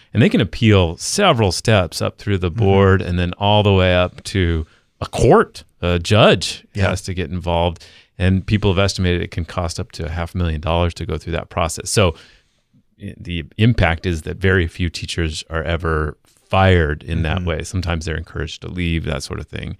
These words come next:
Speaker 1: Uh, so this would still be a much more efficient sort of s-, um, process, you know, compared to the traditional system, but it's still not, uh, appealing to the management to go through a, a, an appeal process like that?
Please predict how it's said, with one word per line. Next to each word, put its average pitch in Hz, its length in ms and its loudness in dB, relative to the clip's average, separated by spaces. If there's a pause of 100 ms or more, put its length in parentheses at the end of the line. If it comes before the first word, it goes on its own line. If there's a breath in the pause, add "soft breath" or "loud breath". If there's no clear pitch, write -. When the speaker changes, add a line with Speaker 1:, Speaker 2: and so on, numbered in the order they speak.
(440 soft breath)
Speaker 1:
Uh, 98 320 4
so - 180 4
this 110 220 2
would 110 100 -2
still 147 240 2
be 107 180 4
a 82 60 2
much 110 380 2
more 95 220 4
efficient 85 560 -2 (180)
sort 92 260 -2
of 76 140 -6
s-, - 220 -10 (160)
um, - 320 -12
process, 90 800 -2 (800)
you - 80 -6
know, 73 200 -4
compared 87 480 0
to 78 220 -2
the 82 160 -14
traditional 107 420 0
system, 78 400 -6
but 90 140 0
it's 85 100 -6
still 95 540 4 (480 soft breath)
not, 87 680 0 (680)
uh, 78 640 -2 (200)
appealing 85 640 -4
to - 140 -8
the 82 80 -2
management 95 560 2
to - 100 -4
go 87 180 2
through 90 380 0
a, 85 500 0
a, 87 120 -2
an 85 60 0
appeal 85 260 0
process 90 440 -4
like 90 160 -4
that? 127 220 -4